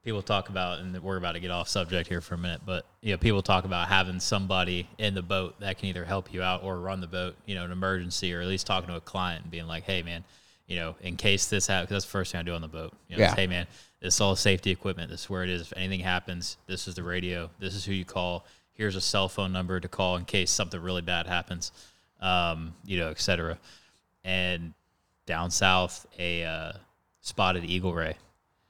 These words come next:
Speaker 1: came out of the water, knocked the captain out cold. They were on a, a red fisher, a Hughes red fisher, going out of the inlet. Uh, it was a calm day going out. Spotted eagle ray comes flying out of the water,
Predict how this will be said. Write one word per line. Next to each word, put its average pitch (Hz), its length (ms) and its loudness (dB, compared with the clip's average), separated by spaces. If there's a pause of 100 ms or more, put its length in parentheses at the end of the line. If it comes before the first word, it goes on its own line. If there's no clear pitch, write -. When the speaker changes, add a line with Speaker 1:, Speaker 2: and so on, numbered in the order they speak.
(240)
Speaker 1:
came 95 220 4
out 95 180 6
of 92 80 0
the 87 60 -4
water, 87 360 -2 (100)
knocked 92 340 2
the - 80 -8
captain 85 400 -2
out 82 240 -4
cold. 82 400 -4 (460)
They 95 100 4
were 95 80 6
on 92 160 4
a, 85 280 0
a 85 100 0
red 92 240 2
fisher, 87 380 -4
a - 20 -8
Hughes 92 260 0
red 85 160 0
fisher, 87 380 -6 (480)
going 95 240 2
out 92 140 6
of 87 40 2
the 85 120 -2
inlet. 85 280 -4 (400)
Uh, 90 300 2
it 85 40 -6
was 82 120 -6
a - 220 -20
calm 87 280 0
day 85 220 0
going 87 160 -2
out. 85 200 0 (260)
Spotted 92 440 2
eagle 87 200 -2
ray 85 180 0
comes 90 200 -6
flying 87 280 -2
out 87 100 2
of 87 80 -2
the 85 40 -4
water, 82 280 -2